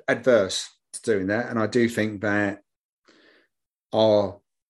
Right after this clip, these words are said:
Steve and I's golden age of beers, so to speak,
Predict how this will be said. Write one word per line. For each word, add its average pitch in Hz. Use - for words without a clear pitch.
Steve 110
and 107
I's 98
golden 104
age 98
of -
beers, 98
so 92
to 90
speak, 98